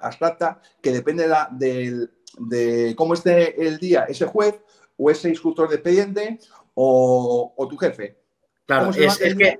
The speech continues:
Speaker 2: en el momento, en el, te has caído en el momento que estaba, eh, Robin, eh,
Speaker 1: Sí.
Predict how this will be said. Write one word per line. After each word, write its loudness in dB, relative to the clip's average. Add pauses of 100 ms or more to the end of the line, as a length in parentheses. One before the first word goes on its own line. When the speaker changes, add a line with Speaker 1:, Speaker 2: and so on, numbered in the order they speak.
Speaker 2:
en 2
el 2
momento, 4
en 0
el, 0
te 4
has 2
caído 6
en 4
el 0
momento 0
que -2
estaba, 0
eh, 0
Robin, -2
eh, -4 (300)
Speaker 1:
Sí. -6